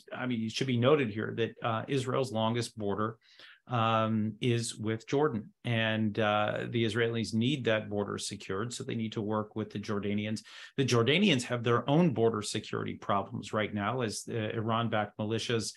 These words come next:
uh, continue to destabilize, uh, the country. In, in particular, we've seen an uptick in the smuggling of Captagon, uh, a very addictive drug that is, uh, plaguing the streets of Jordan as well as other,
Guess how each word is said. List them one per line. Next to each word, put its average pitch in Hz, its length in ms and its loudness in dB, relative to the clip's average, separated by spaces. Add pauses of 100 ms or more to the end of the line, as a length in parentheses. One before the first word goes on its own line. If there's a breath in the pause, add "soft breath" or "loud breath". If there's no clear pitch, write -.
(340 loud breath)
uh, 113 400 2 (220)
continue 127 400 -2
to 104 100 -2
destabilize, 120 1120 2
uh, 113 320 -2
the 113 120 -6
country. 127 1080 -2
In, 104 180 -2
in 110 100 -6
particular, 120 600 0
we've 104 200 -2
seen 117 260 -2
an 104 80 0
uptick 117 420 -2 (420 loud breath)
in 127 100 2
the 107 80 0
smuggling 120 580 0
of 98 120 -10
Captagon, 107 760 -2 (140)
uh, 107 320 -2 (100)
a 117 40 -6
very 110 380 0
addictive 107 440 -2
drug 113 440 4
that 101 240 -2
is, 101 480 -6
uh, 104 100 -4
plaguing 123 520 0
the 104 80 -4
streets 110 400 -4
of 101 80 -2
Jordan 110 440 0
as 98 140 -4
well 104 220 0
as 101 160 -4 (380 loud breath)
other, 117 420 2